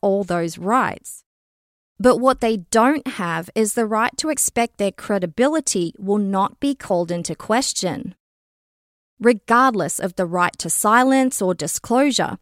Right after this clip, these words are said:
the longer a person waits to give a statement, the less credible they appear, and we, the public, have a right to question that credibility, whoever the statement comes from. Someone else who appears to be from the legal community sent me a few additional points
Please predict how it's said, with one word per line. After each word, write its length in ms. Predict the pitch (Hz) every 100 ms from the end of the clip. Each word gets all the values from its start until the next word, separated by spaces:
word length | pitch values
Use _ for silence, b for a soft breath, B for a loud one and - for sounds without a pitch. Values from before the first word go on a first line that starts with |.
| _ _ _ _
the 120 | 196
longer 460 | 196 185 226 269
a 80 | 330
person 540 | 320 277 269 - 294 233
waits 320 | 185 185 -
to 100 | 208
give 180 | 185 160
a 60 |
statement, 640 | 160 - 254 294 190 170 - _ _
the 220 | - 233
less 340 | 262 254 254 -
credible 480 | - 269 262 202 185
they 220 | 190 185
appear, 560 | 180 - 302 233 - - _ _ _
and 260 | 202 208 190
we, 180 | 262 339
the 140 | 370
public, 560 | - 294 302 233 156 -
have 160 | -
a 80 | 254
right 380 | 262 196 175 -
to 100 | 240
question 540 | - 180 185 - 196
that 260 | 190 170 -
credibility, 920 | - 175 170 170 269 277 - - - _ _ _
whoever 460 | 214 208 247 277 185
the 120 | 180
statement 560 | - 180 156 170 151 -
comes 320 | - 254 262
from. 440 | - 165 - 180 - _ _ _ _ _
Someone 420 | - - 330 359
else 300 | 311 285 -
who 100 | -
appears 380 | 214 - 208 180
to 100 | -
be 220 | 180 185
from 240 | 175 190 175
the 120 | 170
legal 360 | 175 190 180 170
community 640 | 202 185 175 165 175 165
sent 280 | - 233 233
me 200 | 262 254
a 80 | 247
few 340 | - 220 220 -
additional 560 | 202 185 - 208 202
points 440 | - - 180 -